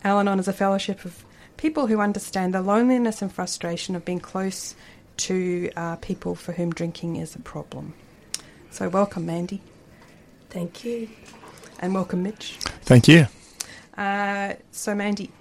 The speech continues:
Speaker 1: we'll just start you off by, uh, would you tell us where you grew up?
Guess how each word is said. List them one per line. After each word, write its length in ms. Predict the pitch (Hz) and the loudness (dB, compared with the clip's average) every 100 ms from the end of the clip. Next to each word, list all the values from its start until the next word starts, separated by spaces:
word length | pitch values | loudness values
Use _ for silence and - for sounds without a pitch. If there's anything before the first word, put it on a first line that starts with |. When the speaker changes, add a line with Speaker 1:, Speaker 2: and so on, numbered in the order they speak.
| - - | -20 -10
Speaker 1:
we'll 120 | 185 | -8
just 200 | 185 190 | -6 -8
start 260 | - 190 170 | -4 -4 -4
you 160 | 185 | -4
off 180 | 185 180 | -6 -6
by, 340 | 185 180 180 - | -8 -4 -4 -4
uh, 320 | 185 180 180 180 | -4 -2 -4 -4
would 140 | 185 | -6
you 40 | 185 | -6
tell 220 | - 190 | -6 -6
us 120 | 185 | -4
where 80 | 185 | -4
you 100 | 185 | -6
grew 260 | 185 196 214 | -6 -6 -4
up? 200 | 311 | -6